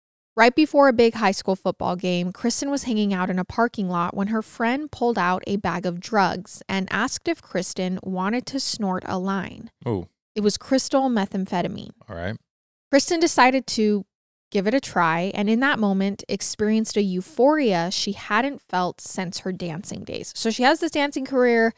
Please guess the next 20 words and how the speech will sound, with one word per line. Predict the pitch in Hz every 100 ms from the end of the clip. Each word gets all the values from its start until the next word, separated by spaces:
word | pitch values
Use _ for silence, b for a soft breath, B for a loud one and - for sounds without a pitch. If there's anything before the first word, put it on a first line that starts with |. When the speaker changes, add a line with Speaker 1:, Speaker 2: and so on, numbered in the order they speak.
| B B B _ _ _ _ _ -
Speaker 1:
It | 214
doesn't | 233 247 -
work | 226 208
out. | 185 185 180 - - _ _ _
She's | - 214 214
now | 220 220
just | 214 208 - -
not | 196 214 -
sure | - 220
what | 208
to | -
do | 190
with | 190
herself, | 190 196 190 175 180 -
and | 185 180
then | 165 180
she | - 185
tries | - 170 165 165 - -
some | - 190
drugs | 196 254 247 240 -